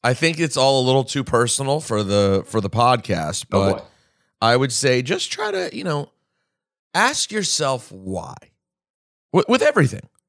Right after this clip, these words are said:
Speaker 1: Why? Why do I want to do this? Why do I feel this way? Why? Why, why, why? We don't ask ourselves enough whys. And that's when I, when I started, uh, figuring it out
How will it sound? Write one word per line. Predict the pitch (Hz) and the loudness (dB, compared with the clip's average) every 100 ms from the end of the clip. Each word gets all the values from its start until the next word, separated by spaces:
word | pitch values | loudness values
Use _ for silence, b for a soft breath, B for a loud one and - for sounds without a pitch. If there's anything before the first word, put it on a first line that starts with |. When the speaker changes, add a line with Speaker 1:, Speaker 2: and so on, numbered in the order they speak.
| _ | _
Speaker 1:
Why? | 180 220 220 117 | -6 -2 0 0
Why | 80 165 339 | -2 -4 -2
do | 226 | -2
I | 131 | -2
want | 104 107 113 - | -2 -4 -6 -8
to | 95 | -14
do | 85 85 | -14 -16
this? | 80 78 - | -18 -20 -14
Why | 151 196 | -8 -6
do | 233 | 0
I | 143 | 0
feel | 113 - 113 107 101 | -2 -6 -2 0 0
this | 90 92 - | -2 -6 -6
way? | 80 82 69 55 | -10 -10 -8 -10
Why? | 85 - - 302 - - b b b - | -8 0 0 0 -4 -6 b b b -8
Why, | 131 165 185 196 190 196 | 0 2 2 2 0 0
why, | - 117 131 127 123 117 117 113 _ | -4 0 2 4 2 -2 -4 -10 _
why? | 90 90 82 - 82 | -16 -10 -10 -10 -8
We | 127 | -4
don't | 180 208 | -2 0
ask | 151 147 - | 0 0 0
ourselves | 131 120 113 107 107 | -2 0 -2 -4 -4
enough | 107 104 | -6 -6
whys. | 90 90 90 85 76 67 - - _ _ _ _ | -12 -16 -10 -10 -10 -14 -14 -16 _ _ _ _
And | 104 110 143 | -6 -2 0
that's | 165 165 - | 0 -2 -6
when | 135 131 | -4 -2
I, | 127 120 - _ _ _ _ _ | -2 -4 -10 _ _ _ _ _
when | 113 | -6
I | |
started, | 117 - 160 165 165 151 135 - _ _ _ _ _ _ _ _ _ _ | -4 0 2 4 2 -4 -8 -18 _ _ _ _ _ _ _ _ _ _
uh, | 104 107 104 101 | -2 0 0 -2
figuring | - 147 139 127 135 127 | -6 -4 -4 -2 -4 0
it | 120 | 2
out | 113 107 | 2 0